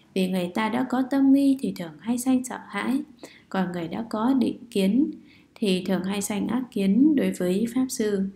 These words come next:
dẫn đến hủy báng Bát Nhã Ba La Mật, do tội hủy báng Bát Nhã Ba La Mật mà sẽ phải bị đọa vào địa ngục. Như đã nói trước đây,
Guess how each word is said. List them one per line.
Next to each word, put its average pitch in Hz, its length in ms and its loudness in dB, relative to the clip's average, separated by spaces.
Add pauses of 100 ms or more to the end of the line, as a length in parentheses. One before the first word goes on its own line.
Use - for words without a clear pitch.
(240)
dẫn 233 200 0
đến 254 160 2
hủy 185 280 2
báng 175 220 -6
Bát 233 120 0
Nhã 240 360 2
Ba 269 140 4
La 269 140 4
Mật, 214 220 2 (320)
do 247 180 -6
tội - 240 -4
hủy 185 240 -6
báng 165 240 -12
Bát 247 160 -2
Nhã 233 360 4
Ba 254 120 0
La 262 160 2
Mật 208 200 -4 (500)
mà 175 120 -4
sẽ 226 440 0
phải 190 320 -2
bị 196 100 -2
đọa 190 360 -6
vào 175 240 -6
địa 190 120 -2
ngục. 180 360 -4 (1120)
Như 208 180 2
đã 208 160 0
nói 190 260 2
trước 254 280 0
đây, 196 340 -2